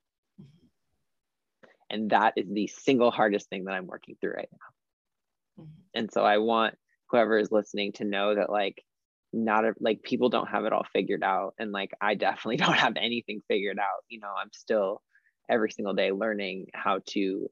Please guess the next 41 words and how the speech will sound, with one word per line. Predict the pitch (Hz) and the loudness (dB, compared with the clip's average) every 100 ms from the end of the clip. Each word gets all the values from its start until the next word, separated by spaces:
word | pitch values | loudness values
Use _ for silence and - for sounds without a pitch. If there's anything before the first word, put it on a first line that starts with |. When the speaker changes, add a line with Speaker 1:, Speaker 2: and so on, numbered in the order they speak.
| - | -8
Speaker 2:
have | 101 101 98 | -2 -2 -2
that | - | -2
grace | - - - | -2 -2 -2
that | 101 | -4
I | |
talked | 95 - - | -4 -6 -6
about | - 95 95 - | -2 0 -2 -4
and | 113 | -4
give | 107 101 | -2 0
that | 95 - | -2 -4
to | - | -4
other | 107 107 | -4 -2
people | 117 - 107 | -2 0 0
in | 104 | 0
the | 113 | -4
same | - 113 113 | -4 -2 0
way | 110 | 0
that | 107 | 2
I | 113 | 0
want | 110 107 | -2 -6
them | 104 | -10
to | 101 | -12
give | 87 | -10
that | - - | -8 -6
shit | - - | -6 -10
to | - | -14
me. | - - _ _ _ _ _ _ _ _ _ _ _ _ _ _ _ _ _ _ - | -18 -18 _ _ _ _ _ _ _ _ _ _ _ _ _ _ _ _ _ _ 0
So | 87 67 - - - - _ | 2 0 -10 -20 -20 -20 _
have | 123 107 | -2 2
grace | 110 104 - | 4 2 0
with | - | -2
other | 104 104 | 0 0
people | - - 104 | 0 -4 -6
and, | 101 101 95 - - | -6 -6 -10 -12 -8
like, | 92 90 - | -8 -8 -2
with | 110 - | -2 -2
yourself | 101 - 104 82 - | -4 -2 0 0 -4
more | 107 | -8
than | 92 85 | -8 -10
anybody. | 95 - 62 - - _ _ _ _ _ _ _ _ _ _ _ - _ _ _ _ _ _ _ _ _ _ _ _ _ | -14 -12 -12 -12 -20 _ _ _ _ _ _ _ _ _ _ _ -20 _ _ _ _ _ _ _ _ _ _ _ _ _
Speaker 1:
That's | 175 - | -20 -20